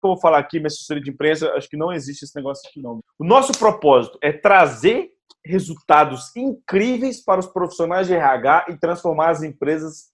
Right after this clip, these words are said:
a partir das pessoas. Qual que é o melhor momento para trazer resultados incríveis para o R H? Me conta.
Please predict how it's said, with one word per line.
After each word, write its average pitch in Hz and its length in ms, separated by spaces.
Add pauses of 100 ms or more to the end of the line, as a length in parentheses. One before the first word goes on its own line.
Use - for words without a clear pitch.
(200)
a 156 80
partir 156 400
das 151 140
pessoas. 104 540 (680)
Qual 262 340
que 254 60
é 247 40
o 226 60
melhor 202 500
momento 170 720
para 160 140
trazer 143 540
resultados 135 580
incríveis 139 480
para 131 180
o 131 60
R 127 120
H? 117 240
Me 123 140
conta. 123 500